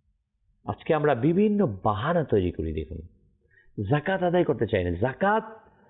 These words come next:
আল্লাহ প্রদত্ত নির্ধারিত ফরজ একটি ইবাদত। আপনাকে আল্লাহ তাআলা সম্পদ দিয়েছে, সেই সম্পদ থেকে তো আপনি দিবেন জাকাত, না?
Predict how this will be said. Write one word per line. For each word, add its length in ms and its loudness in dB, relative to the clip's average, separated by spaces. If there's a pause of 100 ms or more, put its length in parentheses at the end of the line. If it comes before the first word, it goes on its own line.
(260)
আল্লাহ 760 2 (140)
প্রদত্ত 580 0
নির্ধারিত 1000 2 (680)
ফরজ 300 4
একটি 220 0
ইবাদত। 400 0 (1400)
আপনাকে 380 -2
আল্লাহ 160 4
তাআলা 260 0
সম্পদ 400 2
দিয়েছে, 920 2 (1000)
সেই 280 2
সম্পদ 420 0
থেকে 200 2
তো 120 2
আপনি 200 2
দিবেন 340 4
জাকাত, 420 -2
না? 320 -2